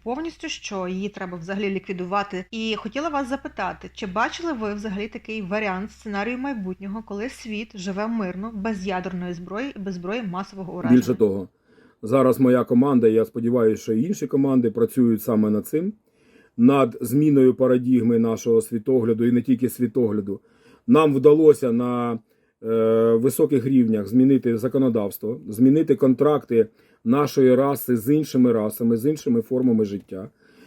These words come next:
Speaker 2: І навіть, е, на рівні архангельському досягнуто угоди, що парадигма рабства в нашому світі відмінена. І тому дуже жорстко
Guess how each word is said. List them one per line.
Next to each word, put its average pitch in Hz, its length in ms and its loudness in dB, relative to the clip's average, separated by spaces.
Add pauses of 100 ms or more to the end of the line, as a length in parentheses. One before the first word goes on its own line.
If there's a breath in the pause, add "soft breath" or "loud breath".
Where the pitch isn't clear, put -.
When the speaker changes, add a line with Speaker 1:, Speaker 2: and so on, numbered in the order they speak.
(180 soft breath)
Speaker 2:
І 139 180 6
навіть, 156 520 2
е, 131 240 4
на 139 260 2
рівні 147 320 2
архангельському 135 880 0 (360)
досягнуто 139 680 4
угоди, 127 680 2 (300)
що - 240 0
парадигма 131 600 4
рабства 147 400 -2
в 123 60 2
нашому 117 400 0
світі 117 400 -8 (340)
відмінена. 104 640 2 (140)
І 123 120 -4
тому 160 300 2
дуже 180 320 4
жорстко 139 480 0